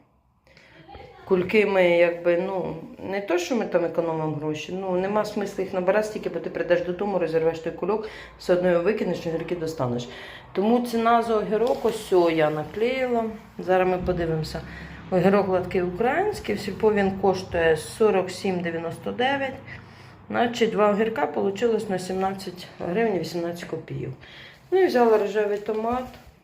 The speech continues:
Акції зараз на нього нема, але, ну, він більш-менш, він ще з'їдобний.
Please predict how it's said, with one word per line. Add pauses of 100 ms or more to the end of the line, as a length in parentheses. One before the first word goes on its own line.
(560)
Акції
зараз
на
нього
нема,
але,
ну,
він
більш-менш,
він
ще
з'їдобний.